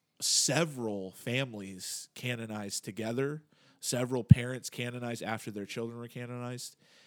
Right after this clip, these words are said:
And so what we see is, like, you know, I mean, to me, it seems like the only foolproof plan for your kids is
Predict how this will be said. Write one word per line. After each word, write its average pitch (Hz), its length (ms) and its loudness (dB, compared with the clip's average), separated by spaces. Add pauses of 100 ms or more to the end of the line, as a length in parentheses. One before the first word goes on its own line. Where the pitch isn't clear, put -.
(120)
And 117 140 -4
so 127 160 2
what 113 300 -2
we 117 100 0
see 120 360 -2
is, 107 200 -4
like, 101 300 -6
you 110 80 -4
know, 101 180 -8
I 101 60 -6
mean, 107 260 -8
to 131 100 -6
me, 139 240 2
it 117 80 0
seems 117 300 -6
like 107 160 -6
the 113 120 -4
only 120 280 -4
foolproof 110 540 -4
plan 104 260 -4
for 101 120 -10
your 98 100 -6
kids 98 280 -4
is 98 220 -8